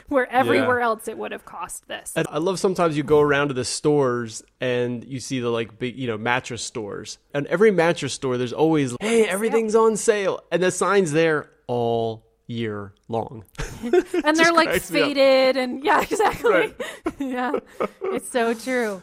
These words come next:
Speaker 1: So that's the
Speaker 2: Right.
Speaker 1: first complaint I hear. I will mention at this point, when I was a kid, and in my, in my entire life, okay, I've only had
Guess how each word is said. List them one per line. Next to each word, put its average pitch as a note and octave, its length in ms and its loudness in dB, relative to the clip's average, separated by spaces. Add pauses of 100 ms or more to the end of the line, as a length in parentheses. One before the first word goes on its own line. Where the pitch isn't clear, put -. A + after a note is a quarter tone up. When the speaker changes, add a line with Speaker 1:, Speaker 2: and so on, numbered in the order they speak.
(540)
Speaker 1:
So - 120 -10
that's E4+ 200 2
the - 120 0
Speaker 2:
Right. B3+ 140 4
Speaker 1:
first G4+ 160 0
complaint E4 360 -2
I C4+ 60 0
hear. C4 240 0
I B3+ 100 0
will E4 300 2
mention D4 440 -2
at B3 140 -6
this C#4 220 -6
point, A#3+ 340 -8
when G#3 160 -12
I G#3 140 -8
was C4+ 180 -8
a D#4 60 -8
kid, C4+ 420 -2
and B3+ 120 -4
in C4 100 -2
my, C4+ 100 -2
in C#4 100 -2
my C#4 120 0
entire D#4 580 0
life, F#3+ 500 -6
okay, G3+ 440 -10 (420)
I've A#3 260 0
only C#4 340 0
had C4+ 200 0